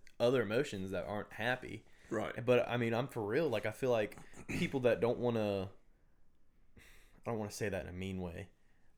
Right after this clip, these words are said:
Speaker 1: Um, people that rely on people to lead them spiritually and
Speaker 2: Right.
Speaker 1: not reading the Bible themselves can be fed the happy Christian Bible, I guess. You know,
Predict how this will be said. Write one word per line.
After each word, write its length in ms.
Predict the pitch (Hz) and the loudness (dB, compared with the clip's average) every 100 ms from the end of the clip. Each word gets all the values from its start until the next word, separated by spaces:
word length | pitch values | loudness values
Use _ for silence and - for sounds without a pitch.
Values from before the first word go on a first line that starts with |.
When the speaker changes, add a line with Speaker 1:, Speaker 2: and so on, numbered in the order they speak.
| - | 0
Speaker 1:
Um, 500 | 104 104 101 98 92 - - - - - - _ - - - | 4 4 2 -2 -8 -12 -20 -20 -20 -20 -20 _ -20 -18 -8
people 280 | 156 143 135 | -6 0 6
that 140 | 127 | 6
rely 500 | 117 104 110 113 110 | 6 6 6 6 4
on 160 | 101 95 | 2 -2
people 340 | 113 104 104 | -4 -4 -2
to 60 | 98 | -2
lead 280 | 90 95 92 | -2 -4 -4
them 160 | 90 | -6
spiritually 640 | 90 92 90 - 85 85 87 - | -4 -4 -4 -6 -8 -8 -8 -8
and 140 | 104 107 | -4 0
Speaker 2:
Right. 80 | 104 | 0
Speaker 1:
not 260 | 104 104 - | 0 -2 -4
reading 280 | 101 98 95 | -4 -2 -2
the 60 | 90 | -2
Bible 300 | 92 92 90 | -2 -2 -2
themselves 800 | 87 90 - 98 90 87 - - - - _ | -6 -6 -2 0 0 -4 -10 -14 -20 -20 _
can 160 | - 107 | -6 -2
be 120 | 104 | -2
fed 720 | 95 - 110 107 101 95 87 - - | -4 -4 2 4 4 2 -2 -10 -6
the 560 | 104 98 95 92 92 - - - - - _ _ _ | 0 0 0 -2 -4 -6 -16 -20 -20 -20 _ _ _
happy 320 | - 127 120 107 | 2 2 4 -2
Christian 460 | - 107 - 95 | -2 -4 -2 -4
Bible, 460 | 92 92 87 90 92 | -2 -2 -2 -6 -6
I 80 | 98 | -6
guess. 440 | 95 95 90 - | -2 -2 -2 -6
You 120 | |
know, 0 | 104 | 2